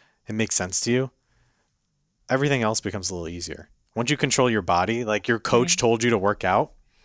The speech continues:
Speaker 1: because it's so important. Once you can master the vehicle that is holding your consciousness and your mind, that just helps that amplify itself.
Speaker 2: Yeah,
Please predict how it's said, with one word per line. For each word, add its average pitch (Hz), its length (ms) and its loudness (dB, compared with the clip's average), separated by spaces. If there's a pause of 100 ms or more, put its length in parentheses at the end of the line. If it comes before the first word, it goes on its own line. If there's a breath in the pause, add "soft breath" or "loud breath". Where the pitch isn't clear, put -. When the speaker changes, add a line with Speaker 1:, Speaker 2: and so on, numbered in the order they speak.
(960 loud breath)
Speaker 1:
because 120 240 2
it's 117 160 2
so 123 120 2
important. 104 500 -6 (1040)
Once 127 280 0
you 165 60 -2
can 110 240 -2
master 98 400 0
the 101 120 -2
vehicle 101 680 -2 (340)
that 85 240 -2 (260)
is - 120 -4
holding 101 280 -4
your 90 120 -8
consciousness - 520 -4
and 90 80 -10
your 82 120 -12
mind, 87 400 -6 (720)
that 113 160 2
just - 140 2
helps - 360 2 (160)
that 98 320 -2
amplify 107 440 -4
itself. - 520 -8 (2000)
Speaker 2:
Yeah, 170 280 -4